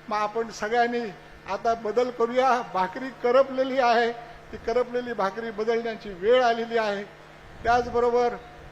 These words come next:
महाविकास आघाडी मास-, मध्ये असलेले शिवसेना पक्षाचे खासदार, आम्ही त्यांना धन्यवाद देतो. त्यांनी कधी दुजाभाव केला नाही, त्यांनी कधी दुजाभाव केला नाही.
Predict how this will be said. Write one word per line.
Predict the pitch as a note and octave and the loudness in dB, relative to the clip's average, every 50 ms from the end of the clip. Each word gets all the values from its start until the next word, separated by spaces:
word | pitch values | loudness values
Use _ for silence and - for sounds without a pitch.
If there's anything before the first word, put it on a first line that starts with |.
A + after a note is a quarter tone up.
| - - | -20 -10
महाविकास | G3+ G#3+ A#3 A#3+ B3 B3 B3 B3 B3 B3 A#3 A3+ | -2 0 2 2 2 0 0 2 2 2 2 2
आघाडी | A#3 A3+ A3+ A#3 A#3 A#3+ A#3 | 0 2 2 2 0 0 0
मास-, | A3+ A#3 A3+ A3 - F#3+ A3 A3+ G3+ F#3 | -2 -2 -4 -4 -6 -8 -10 -10 -8 -8
मध्ये | A3+ A3+ A#3+ A#3 | -6 -4 -2 -2
असलेले | A3 G#3+ - - B3 A#3+ B3 B3 A#3 A3+ F#3+ - - - - - - - | -2 -2 -4 -4 -6 -4 0 2 2 2 2 -2 -10 -20 -20 -18 -12 -8
शिवसेना | B3 B3 B3 A#3 - A#3 A#3 A#3+ A#3+ A#3+ A3+ G3 - - - - - - | -6 -6 -6 0 0 2 4 4 4 4 4 0 -2 -8 -16 -18 -8 -8
पक्षाचे | A#3 - - A3+ A3+ A3 A#3+ A#3 - - | -8 -4 -2 -4 -2 -2 -2 -4 -2 -2
खासदार, | G#3 G#3 G3+ G3+ A#3+ B3 B3+ G3+ - - - - - - - - - - - - - - - - | -2 -2 2 4 6 6 6 6 4 -2 -10 -16 -18 -20 -20 -20 -20 -20 -20 -20 -20 -16 -10 -8
आम्ही | F#3 A3 A#3 A3 | -4 -4 -2 0
त्यांना | A#3 A#3 - | 2 2 2
धन्यवाद | - G3 G3 G#3 A#3 A#3+ B3+ C4 B3 B3 | 0 0 -2 -2 -2 0 0 2 0 0
देतो. | - A#3+ A#3 A#3 A3+ A#3+ A#3 G#3+ - - - - - - - - - | 2 2 2 4 4 4 4 4 0 -6 -14 -18 -20 -20 -20 -6 -4
त्यांनी | A#3 A3+ A#3+ B3 | -2 -2 -2 0
कधी | A#3+ B3 A3+ B3+ | -2 -2 -2 -4
दुजाभाव | G#3 G3 A3+ G#3+ A#3+ B3+ B3 A3+ G#3+ A3 A3+ | -6 -10 -2 0 2 4 6 6 6 6 4
केला | A3+ - A3+ A3+ A#3 B3 | 2 2 2 4 4 4
नाही, | A#3 G#3+ G#3 G#3 G#3 A3 A3 G3+ E3+ C#3+ - - - - - - - - - - - - - - - - - - - - - - - - - - - - - - - - - - - - | 4 4 0 0 0 -2 -4 -4 -6 -10 -14 -20 -20 -20 -20 -20 -20 -20 -20 -20 -20 -20 -20 -20 -20 -20 -20 -20 -20 -20 -20 -20 -20 -20 -20 -20 -20 -20 -20 -20 -20 -20 -20 -20 -8 -4
त्यांनी | A3 A3 A#3 B3+ | -2 0 0 2
कधी | B3 A#3+ A#3+ A#3+ B3+ | 2 2 0 0 -2
दुजाभाव | A3+ G#3+ A3+ A3+ B3 B3 A#3+ A#3 A3+ A#3+ | -6 -6 -2 0 0 2 4 4 4 4
केला | A#3 A#3 A#3 A3+ A#3 B3 B3 | 4 2 0 0 2 2 2
नाही. | B3 B3 B3 A#3+ B3 B3+ | 2 2 2 2 2 2